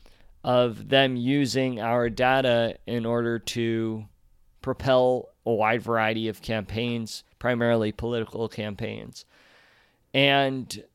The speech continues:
this data, our data, our personal data, is being used against us.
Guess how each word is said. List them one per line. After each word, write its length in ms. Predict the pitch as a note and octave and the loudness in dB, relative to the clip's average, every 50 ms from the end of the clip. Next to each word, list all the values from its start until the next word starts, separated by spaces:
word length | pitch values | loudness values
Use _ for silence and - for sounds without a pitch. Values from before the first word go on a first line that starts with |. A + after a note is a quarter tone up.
| _ _ _ - | _ _ _ -4
this 280 | A#2 C#3+ D3 C3 - | 0 0 0 0 -2
data, 640 | - - - C#3+ D#3+ F3+ G3 F#3 C#3 C3 C3 C3 - | -4 0 4 4 6 6 6 6 6 6 6 6 4
our 360 | - - C3+ E3 E3+ E3 D#3 C#3 | 4 6 6 8 8 6 6 4
data, 480 | A#2 C3+ C3 C3+ C#3 C3+ B2+ A#2+ A#2 G#2+ | 4 4 6 6 6 6 6 4 4 2
our 180 | G2+ B2 B2 B2+ | 2 2 2 2
personal 560 | - - - C#3 C#3+ C3+ - C3 B2+ A#2+ A#2 | 0 0 0 0 0 0 0 0 0 2 2
data, 560 | A2 A2 A#2+ A#2+ B2 B2 A#2+ A2+ A2 G#2+ - - | 4 6 6 6 6 6 6 4 2 2 -2 -4
is 200 | F2+ A#2 A2 F#2+ | -6 -6 -6 -6
being 380 | - - A#2 A#2+ A#2+ A#2+ A2+ A2 | -8 -6 -4 -4 -2 -4 -4 -4
used 460 | G#2+ A2 A#2 A#2+ A#2+ A#2 G2+ - - | -4 -4 -2 -2 -2 -2 -4 -6 -8
against 560 | - - G2+ - A2 G#2 A2 G#2+ - - - | -8 -8 -6 -4 -4 -4 -4 -4 -8 -8 -8
us. 360 | - - - - - - - | -8 -8 -8 -10 -12 -14 -16